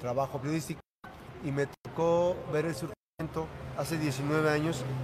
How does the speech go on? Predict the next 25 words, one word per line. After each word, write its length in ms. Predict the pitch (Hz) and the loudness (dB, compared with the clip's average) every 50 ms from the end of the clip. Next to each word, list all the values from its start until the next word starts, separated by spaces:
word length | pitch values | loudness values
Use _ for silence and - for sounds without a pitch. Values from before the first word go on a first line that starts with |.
| - - | -2 0
de 60 | 147 160 | 0 0
un 80 | 165 | 2
proyecto 480 | - 185 170 151 147 156 147 - 165 156 | 2 0 0 2 0 0 -2 -2 -2 -2
educativo 520 | 143 131 123 127 120 - 135 139 139 139 | -2 -2 -2 -4 -4 -2 -2 -2 -2 -2
muy 200 | 135 135 135 139 | 0 0 0 -2
interesante 560 | 135 131 143 135 135 110 139 139 135 131 151 | -2 -2 -4 -4 -4 -4 -4 -6 -6 -6 -8
que 120 | - - 131 | -8 -8 -8
se 140 | - - 127 | -8 -6 -8
hacía, 320 | 113 107 123 135 135 127 123 - - - - - - - | -8 -6 -2 -2 -2 -2 -2 -6 -10 -12 -12 -12 -12 -8
y 60 | 123 131 | -2 0
yo 80 | 151 | 2
lo 80 | 180 202 | 4 4
destacaba 520 | 190 160 - 143 123 - 147 151 165 175 | 2 2 0 -2 -4 -2 0 0 2 0
y 40 | 160 | 0
siempre 300 | 123 - 165 165 170 175 | -2 -4 -4 -4 -4 -2
lo 80 | 165 151 | -2 -2
he 20 | |
ponderado 460 | 139 143 135 127 131 131 139 147 156 | -2 -4 -4 -2 0 2 2 2 2
y 40 | 147 | 0
siempre 440 | 117 - - 160 156 170 165 202 185 | -2 -2 -2 0 0 0 0 -2 -2
lo 80 | 170 | -2
destaco, 400 | 151 131 - 151 143 127 120 - - - - - - - - - - | -2 -2 -2 -4 -4 -4 -6 -8 -10 -10 -12 -14 -14 -14 -14 -8 -4
que 80 | 147 | -2
inició 560 | 143 143 147 151 135 - - 165 165 170 170 - - - - - 127 135 147 147 147 156 | -2 0 0 -2 -2 -2 0 2 2 4 2 0 -2 -8 -10 -10 -10 -10 -10 -8 -2 0
con 360 | 151 151 151 151 156 170 | 2 2 2 2 0 -4